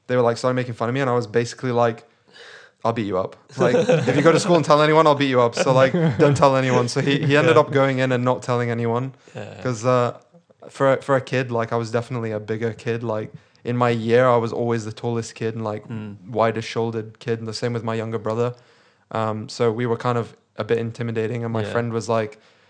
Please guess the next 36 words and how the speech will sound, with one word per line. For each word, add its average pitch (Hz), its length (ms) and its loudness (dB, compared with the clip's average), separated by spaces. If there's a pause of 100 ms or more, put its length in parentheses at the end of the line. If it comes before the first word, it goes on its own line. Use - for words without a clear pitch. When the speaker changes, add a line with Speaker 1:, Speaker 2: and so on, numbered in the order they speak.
(180)
Speaker 1:
"Yeah, 110 100 -2
I 107 40 2
don't 113 120 0
want 110 120 -4
him 117 120 -8
to 113 80 -10
beat 110 160 -8
me 107 120 -6
up, 107 120 -6
so - 140 -10
I'm 107 80 -6
not 120 100 -4
gonna 117 120 -4
go 117 60 0
Speaker 2:
Yeah, 107 60 -4
Speaker 1:
tell 113 160 -2
Speaker 2:
yeah. 110 40 -2
Speaker 1:
anyone." 110 320 -6 (240)
So 127 140 2
I 123 60 8
had, 131 160 2
like, 127 240 2
my 123 160 0
secret - 640 -2 (360)
anime 123 540 2 (120)
life 120 320 0
outside 117 400 -4
of 117 120 -8
school, 120 320 0
Speaker 2:
<laughs> 113 160 2
Speaker 1:
basically, 131 360 -2
when 117 100 -2
I 113 60 -2
was 110 140 -4
growing 113 260 -4
up. 117 300 -6